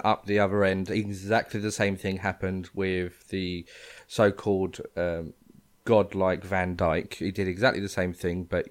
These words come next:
we did not get a penalty. Um, and that is just, uh, showing how the V A R ref ca-, is not completely infallible.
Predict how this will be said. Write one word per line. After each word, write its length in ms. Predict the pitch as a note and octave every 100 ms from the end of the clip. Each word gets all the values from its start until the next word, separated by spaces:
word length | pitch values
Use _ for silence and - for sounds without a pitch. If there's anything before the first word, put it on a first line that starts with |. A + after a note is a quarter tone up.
| -
we 280 | G2+ F#2+ G2+
did 200 | F#2 E2
not 160 | G#2+
get 120 | - -
a 40 |
penalty. 520 | - F2+ E2+ D#2 E2+ - - - - - - _
Um, 360 | - F2+ F2 E2+ - -
and 240 | - F#2 - _ _
that 260 | - F2+ -
is 540 | F#2 F#2 F2 - - -
just, 300 | G#2+ G2 -
uh, 140 | - G2 -
showing 440 | - G2+ F#2+ F2+
how 420 | - F#2+ F#2 F2 - _
the 340 | F#2+ F#2+ F#2 -
V 160 | - G2+
A 240 | F#2 F2
R 340 | F2+ E2+ E2+ E2+
ref 260 | F2+ F2 - -
ca-, 260 | - G2 -
is 300 | G2 F#2+ -
not 320 | G#2+ G2+ - _ _ _ -
completely 560 | F#2 - F#2+ - F2
infallible. 580 | E2+ - E2+ D#2+ D2 -